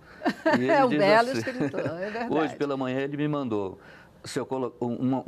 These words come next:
Speaker 2: um texto do Rui Barbosa. "Se eu colocar o livro, a Bíblia, embaixo de todos os livros,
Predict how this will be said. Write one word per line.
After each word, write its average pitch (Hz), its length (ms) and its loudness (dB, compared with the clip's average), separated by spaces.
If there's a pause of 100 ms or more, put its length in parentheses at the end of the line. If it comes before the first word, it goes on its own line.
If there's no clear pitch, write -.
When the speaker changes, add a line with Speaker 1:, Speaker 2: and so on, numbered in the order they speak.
(120)
Speaker 2:
um 113 40 -2
texto 156 480 -4
do 156 120 0
Rui 156 180 -4
Barbosa. 151 600 -4 (440)
"Se - 140 -8
eu 104 80 -2
colocar 143 440 -4
o 147 60 -2
livro, 117 460 -2
a 110 100 -2
Bíblia, 101 380 -4
embaixo 123 480 -4
de 120 60 -10
todos 117 200 -4
os 107 100 -4
livros, 135 360 -4